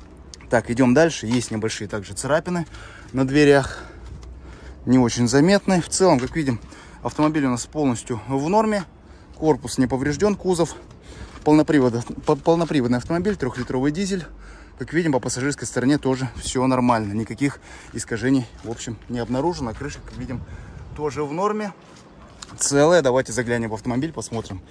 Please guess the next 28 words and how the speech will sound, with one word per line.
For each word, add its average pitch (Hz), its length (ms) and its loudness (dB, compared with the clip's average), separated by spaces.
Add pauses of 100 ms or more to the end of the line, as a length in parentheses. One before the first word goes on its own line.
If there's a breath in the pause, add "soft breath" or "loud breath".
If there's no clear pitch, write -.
(520 loud breath)
что - 200 -4
у 113 40 -4
нас 113 180 -6
внутри. 151 280 -2
Бесключевой 123 540 -6
доступ 110 320 -8
имеется 175 500 0
в 139 80 -6
автомобиле 147 500 -2
этом. 135 280 -2 (960 loud breath)
Так, 120 280 0
смотрим 131 540 4
салон. 165 460 4 (180)
Так, 107 180 -4
бежевая 113 460 0
кожа, 160 300 -2
светлая. 127 560 2 (840)
Как 104 140 -10
видим, 110 220 0
кожа 101 280 -2
полностью 107 440 -6
в 107 60 -4
норме, 151 340 2 (480 loud breath)
без 113 240 -2
повреждений 113 540 0
на 139 120 2
водительском 127 420 0
сиденье. 113 500 0